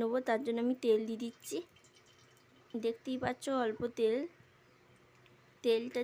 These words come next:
দিয়ে আমি কড়াই আগে মাছটা ভেজে নেবো। তেলটা গরম হয়ে যাক। মাছের ঝোলটা বানাতে আমি কি কি নিয়ে নিয়েছি দেখো, সানরাইসের লঙ্কা গুঁড়ি, এদিকে রসুন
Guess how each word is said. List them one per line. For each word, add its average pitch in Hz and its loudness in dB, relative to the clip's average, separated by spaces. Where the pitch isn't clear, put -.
দিয়ে 226 2
আমি 233 4
কড়াই 220 2
আগে 247 0
মাছটা 220 -4
ভেজে 214 2
নেবো। 202 -4
তেলটা 220 2
গরম 220 4
হয়ে 254 2
যাক। 359 2
মাছের 233 0
ঝোলটা 254 2
বানাতে 233 -2
আমি 247 0
কি 226 -8
কি 254 -6
নিয়ে 233 0
নিয়েছি 233 -4
দেখো, 226 -2
সানরাইসের 233 -2
লঙ্কা 214 -2
গুঁড়ি, 220 -4
এদিকে 214 0
রসুন 202 -4